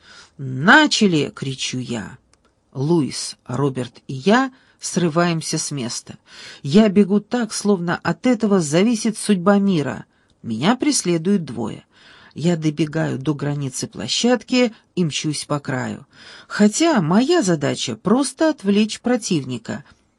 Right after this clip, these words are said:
Я не могу допустить, чтобы меня поймали. Я бегу вдоль границы и слежу за тем, что происходит на площадке.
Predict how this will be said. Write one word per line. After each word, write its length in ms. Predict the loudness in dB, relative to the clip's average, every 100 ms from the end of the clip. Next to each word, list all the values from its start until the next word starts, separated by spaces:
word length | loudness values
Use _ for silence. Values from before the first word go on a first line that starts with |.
| _ -12
Я 260 | 0 2 2
не 100 | 2
могу 300 | 0 0 0
допустить, 720 | 0 -4 -10 -4 -4 -4 -10 _
чтобы 500 | -10 -4 2 4 4
меня 440 | 4 2 0 0 -2 -2
поймали. 680 | 0 0 0 -2 -4 -8 -12 _ _ _ _ -8
Я 200 | -4 -2
бегу 280 | -2 -4
вдоль 300 | -6 -4 -6
границы 680 | -4 -6 -4 -4 -4 -8 -10 -12 -20 -20 -2
и 100 | 0
слежу 380 | 2 0 2 2
за 200 | 4 2
тем, 380 | 2 0 0 -2
что 440 | -4 -2 0 0
происходит 760 | 0 0 0 0 0 0 0 -2
на 80 |
площадке. 720 | 0 2 0 0 -4 -6 -16